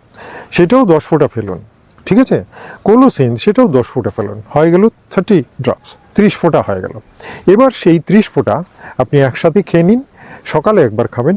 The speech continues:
বিকালে একবার খাবেন। এভাবে আপনি বেশি নয়, দশটা দিন খান। আপনি যদি কোমর ব্যথা না কমে, অবশ্যই আমাকে জানাবেন, এবং হান্ড্রেড পার্সেন্ট আপনি জেনে রাখুন আপনার কোমর ব্যথা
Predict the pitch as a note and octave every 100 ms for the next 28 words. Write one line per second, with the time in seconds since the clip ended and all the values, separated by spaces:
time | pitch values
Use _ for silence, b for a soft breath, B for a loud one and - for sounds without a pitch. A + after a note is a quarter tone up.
0 | - A#2+ A#2+ F2+ E2+ G2 - - - -
1 | - - - - - - E3+ G3+ E3+ C3+
2 | D3 G3+ B B B - G3 - D3 A#2+
3 | A#2+ B2+ D#3 - F3 D#3 F3 - F#3+ A3+
4 | B B B B C3+ C#3 C#3+ C#3 C#3+ -
5 | C#3 C#3+ C#3+ D3+ E3+ D3 C3 - D3 G#3
6 | A3+ A#2+ A2 - F3+ D#3 D3 A2+ F#2+ F#2
7 | F#2 _ _ b b b C#3 D3 A#2+ C#3
8 | D3+ D#3 D3 D#3+ C#3+ C#3 A#2+ B2+ B2+ B2
9 | E3 G3 A#2+ B2+ C3 B2 B2+ A#2+ -